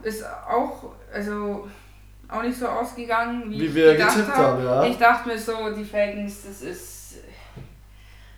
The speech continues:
Speaker 1: die sind ein gutes Team, aber die, die packen's nicht. Ja, genau.
Speaker 2: Das ist auch so ein
Speaker 1: Weil
Speaker 2: Team,
Speaker 1: ich
Speaker 2: das noch
Speaker 1: gedacht
Speaker 2: nicht aus der Hüfte gekommen ist.
Speaker 1: Ja, genau. Also ich, die haben schon, ich will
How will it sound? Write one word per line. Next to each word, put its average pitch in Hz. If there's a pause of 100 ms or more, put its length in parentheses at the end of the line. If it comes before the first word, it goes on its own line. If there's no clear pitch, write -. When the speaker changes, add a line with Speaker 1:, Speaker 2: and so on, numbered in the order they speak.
(160)
Speaker 1:
die 233
sind 302
ein -
gutes 302
Team, 294
aber 240
die, 240
die 214
packen's 262
nicht. 269
Ja, 190
genau. 180
Speaker 2:
Das 170
ist -
auch 208
so 269
ein 226
Speaker 1:
Weil 247
Speaker 2:
Team, 277
Speaker 1:
ich 240
Speaker 2:
das 247
noch 214
Speaker 1:
gedacht 254
Speaker 2:
nicht 247
aus 226
der 196
Hüfte 233
gekommen 101
ist. -
Speaker 1:
Ja, 233
genau. 339
Also 247
ich, -
die 254
haben 349
schon, 359 (100)
ich 214
will 302